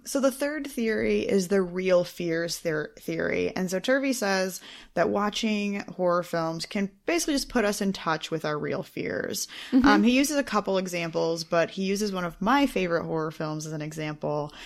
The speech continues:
Speaker 1: and says that Get Out, uh,
Speaker 2: Mm-hmm.
Speaker 1: is a good example where Jordan Peele uses the film to tackle real life's social and racial issues.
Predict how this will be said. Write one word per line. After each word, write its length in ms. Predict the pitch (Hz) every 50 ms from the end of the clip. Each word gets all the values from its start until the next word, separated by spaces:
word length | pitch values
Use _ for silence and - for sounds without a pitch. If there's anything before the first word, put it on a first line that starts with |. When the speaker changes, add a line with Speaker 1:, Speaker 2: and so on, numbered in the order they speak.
| - - -
Speaker 1:
and 220 | - 180 185 170
says 380 | - - 175 170 165 165 160 160
that 280 | 165 156 151 151 147
Get 180 | - 247 254 220
Out, 380 | 175 160 160 180 - - - - - - - - - - _ - -
uh, 220 | 180 190 180 202 240
Speaker 2:
Mm-hmm. 340 | 214 262 240 233 233 269
Speaker 1:
is 140 | 185 185 180
a 40 | 190
good 200 | 175 185 190 170
example 680 | 170 170 165 170 165 160 156 - 165 160 156 156 - - -
where 340 | 170 165 160 160 160 - - - -
Jordan 360 | 165 185 180 175 170 170 165
Peele 440 | 160 - - - 247 226 208 208 202
uses 460 | 196 185 180 175 175 165 175 170 160
the 100 | - 170
film 320 | 165 - 180 165 160 165 160
to 100 | - 160
tackle 380 | - 170 156 156 156 165 160
real 360 | 156 151 151 156 151 151 147
life's 380 | 151 147 143 147 151 147 - - -
social 400 | 165 - - 139 151 - 160 156 160
and 140 | 160 151
racial 320 | 135 139 156 156 - - -
issues. 580 | - - 160 - - - - - - - -